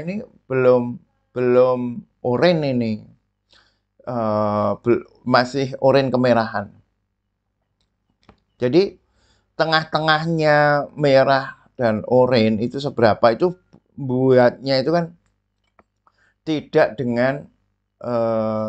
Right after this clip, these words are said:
tidak dengan matematis ya. Kalau misalnya, eh, merahnya satu sendok, kuningnya satu sendok, nggak seperti itu. Tapi dirasakan dia ada di tengah-tengah. Ini kan aslinya, eh, dari ini loh, lingkaran warna,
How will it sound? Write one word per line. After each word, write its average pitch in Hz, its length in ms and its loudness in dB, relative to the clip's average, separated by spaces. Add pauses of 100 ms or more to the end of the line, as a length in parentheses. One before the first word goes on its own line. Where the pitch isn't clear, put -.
tidak 123 400 0
dengan 113 260 0
matematis 123 640 0
ya. 80 160 -8
Kalau 92 240 -4
misalnya, 113 720 2 (880)
eh, 101 560 -2
merahnya 117 540 0
satu 117 260 -4
sendok, 113 400 2
kuningnya 123 400 0
satu 127 240 0
sendok, 131 300 4
nggak 113 180 -2
seperti 127 320 -2
itu. 104 220 -6 (260)
Tapi 156 240 -2
dirasakan 143 640 2
dia 143 160 0
ada 143 160 0
di 117 140 -2
tengah-tengah. 107 420 -8 (320)
Ini 175 140 -4
kan 208 160 0
aslinya, 175 560 0 (480)
eh, 143 480 -4
dari 113 640 2
ini 120 160 -2
loh, 98 120 -14 (360)
lingkaran 117 480 -4
warna, 107 400 -4